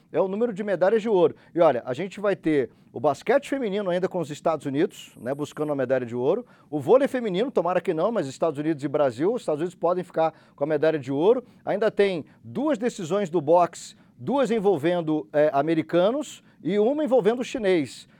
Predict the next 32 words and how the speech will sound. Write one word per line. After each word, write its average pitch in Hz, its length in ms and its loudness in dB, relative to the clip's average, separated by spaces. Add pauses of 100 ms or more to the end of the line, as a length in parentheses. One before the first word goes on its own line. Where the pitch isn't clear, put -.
(120)
Quer 156 120 0
dizer, 156 320 2
e 170 120 0
tem 220 140 6
a 240 60 4
maratona 262 600 6
também, 160 460 0
maratona, 175 840 0
tem 180 140 -4
o 202 60 -6
ciclismo, 165 960 -4 (260)
que 156 120 0
a 156 60 2
China 180 280 -4
não 175 140 -4
tem 180 180 -4
tanta 175 300 -4
tradição 160 580 -4
assim, 185 420 -6 (160)
ginástica 185 600 -2
rítmica. 151 840 -2 (340)
Olha, 143 460 2
é, 135 140 -4
é, 143 80 0
olha, 147 220 2
é, 123 360 -2
realmente 170 560 -2
é 220 240 2
difícil 190 480 -6
a 202 40 2
gente 196 220 -6
lembrar 190 600 2